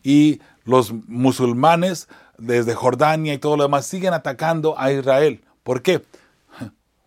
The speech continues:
La Biblia lo decía desde un principio. Desde que Abraham, eh, vamos a poner así, engendró,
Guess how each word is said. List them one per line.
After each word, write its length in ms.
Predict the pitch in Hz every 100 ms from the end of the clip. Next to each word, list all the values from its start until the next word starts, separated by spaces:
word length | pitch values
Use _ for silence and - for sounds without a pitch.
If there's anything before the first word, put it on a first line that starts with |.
| -
La 300 | 110 110 90
Biblia 400 | 104 127 120 110
lo 120 | 107 107
decía 280 | 104 104
desde 200 | 117 104
un 60 | 107
principio. 500 | 104 101 135 107 92 _ - - -
Desde 360 | 113 113 107
que 180 | 98 113
Abraham, 500 | 104 110 127 160 190 - _ _ _
eh, 680 | - 117 110 101 95 - - _ _ _
vamos 380 | - 110 123 131
a 60 | 110
poner 200 | 123 127
así, 500 | 117 135 127 113 107
engendró, 800 | 113 113 104 120 113 131 143